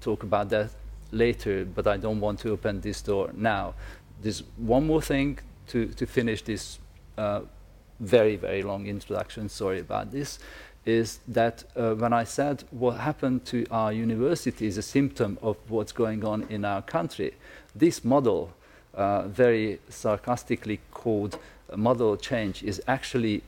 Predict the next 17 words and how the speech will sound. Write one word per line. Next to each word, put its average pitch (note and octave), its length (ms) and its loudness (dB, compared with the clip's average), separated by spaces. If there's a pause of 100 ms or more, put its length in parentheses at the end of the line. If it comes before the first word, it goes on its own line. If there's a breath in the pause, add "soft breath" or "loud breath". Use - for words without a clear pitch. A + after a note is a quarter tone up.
(460)
a G#2 140 -4
general, A2 720 2 (460 loud breath)
uh, G2 440 0 (180)
thing G#2+ 400 0
now A2+ 300 2
in, G#2 280 -4 (120)
in, G2 280 0
in G2 140 -4
Hungary. A#2+ 440 2
The G#2 140 -4
same B2+ 420 2
model G#2+ 440 2 (580 loud breath)
is, A2 440 0 (680)
uh, G#2 600 0 (1120)
is G2+ 200 0
used B2+ 600 4 (320 soft breath)
for, A#2 460 4